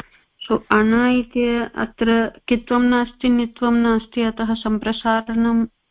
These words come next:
न भवति। अपि च अत्र इडागमः, इ-, इडानुकूलः तु नास्ति, वश् धातुः सेट् वा नेट् वा,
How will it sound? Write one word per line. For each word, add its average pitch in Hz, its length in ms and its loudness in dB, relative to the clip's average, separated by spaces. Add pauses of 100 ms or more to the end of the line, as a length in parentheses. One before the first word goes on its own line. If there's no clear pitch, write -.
(140)
न 220 120 2
भवति। 214 600 -2 (580)
अपि 220 260 2
च 226 140 -6
अत्र 226 340 -4
इडागमः, 220 1120 -2 (160)
इ-, - 800 -4
इडानुकूलः 240 720 0
तु 247 140 -4
नास्ति, 214 440 -2
वश् 208 380 -4
धातुः 233 360 -8 (120)
सेट् 233 520 -10
वा 220 100 -6
नेट् 208 300 -4
वा, 202 120 -8